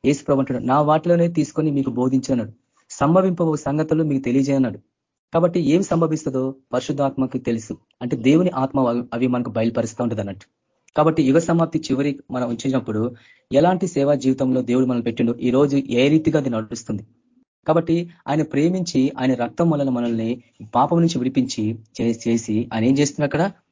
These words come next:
ఆ, రెండో భాగంలో ఆయన మనను తన తండ్రి యొక్క దేవునికి ఒక రాజ్యముగాను యాజకులుగాను చేశాను. కాబట్టి ఒక రాజ్యంగా ఒక యాజకులుగా దేవుడు చేసిండు ఆయన మరణం ద్వారా. ఒక యాజకత్వాన్ని దేవుడు మనకి ఇచ్చిండు.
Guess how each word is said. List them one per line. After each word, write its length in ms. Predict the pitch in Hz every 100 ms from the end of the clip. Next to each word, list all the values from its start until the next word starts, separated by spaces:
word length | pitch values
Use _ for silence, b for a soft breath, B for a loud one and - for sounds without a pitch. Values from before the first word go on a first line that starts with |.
| _ _ -
ఆ, 280 | 113 113 110 -
రెండో 200 | 127 139
భాగంలో 480 | 139 131 135 151 - -
ఆయన 200 | 156 170
మనను 320 | 151 151 147
తన 180 | - 139
తండ్రి 320 | 135 135 180
యొక్క 140 | 190 160
దేవునికి 520 | 131 143 147 135 135
ఒక 200 | 127 120
రాజ్యముగాను 680 | 113 127 123 156 156 156 165
యాజకులుగాను 760 | 117 120 147 135 135 131 139 -
చేశాను. 460 | 107 107 107 110 - _ _ _ -
కాబట్టి 280 | 156 160 175
ఒక 160 | -
రాజ్యంగా 640 | 123 127 139 170 170 180 -
ఒక 100 | -
యాజకులుగా 560 | 123 127 135 139 147 147
దేవుడు 280 | 127 151
చేసిండు 360 | 156 165 190 170 - _ _ _ _ _ -
ఆయన 180 | 147 160
మరణం 360 | 143 156 208
ద్వారా. 220 | 185 110 - _ _ _ _ _ _ _ _ _ _ -
ఒక 120 | 139
యాజకత్వాన్ని 720 | 139 165 185 180 170 160 147
దేవుడు 200 | 143 160
మనకి 220 | 151 147
ఇచ్చిండు. 300 | 135 170 156